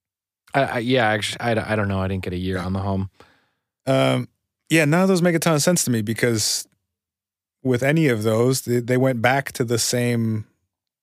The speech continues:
Speaker 2: location a week later and
Speaker 1: Right.
Speaker 2: didn't have a recurrence
Speaker 1: A repeated
Speaker 2: of,
Speaker 1: episode.
Speaker 2: of whatever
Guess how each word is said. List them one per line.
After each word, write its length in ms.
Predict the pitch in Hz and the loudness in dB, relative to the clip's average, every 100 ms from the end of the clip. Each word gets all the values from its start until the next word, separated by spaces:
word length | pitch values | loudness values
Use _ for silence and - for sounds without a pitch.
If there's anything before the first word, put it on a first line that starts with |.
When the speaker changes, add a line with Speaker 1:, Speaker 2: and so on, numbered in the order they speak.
| _ | _
Speaker 2:
location 580 | 117 113 175 190 101 95 | -6 -2 0 0 -2 -6
a 80 | 92 | -2
week 220 | 120 123 | -2 0
later 320 | 156 147 98 95 - | 0 0 -2 -8 -6
and 160 | 120 | 0
Speaker 1:
Right. 140 | 123 107 | 2 2
Speaker 2:
didn't 160 | 113 | 0
have 680 | 107 110 107 107 101 - - _ | -2 -2 0 -2 -6 -14 -18 _
a 60 | - | -10
recurrence 520 | 113 113 120 120 120 | -6 -2 2 2 2
Speaker 1:
A 40 | 110 | 2
repeated 220 | 120 104 | 0 0
Speaker 2:
of, 40 | |
Speaker 1:
episode. 420 | 101 92 - - - | -2 -2 -4 -4 -6
Speaker 2:
of 60 | |
whatever 420 | 104 104 101 104 | -8 -8 -6 -8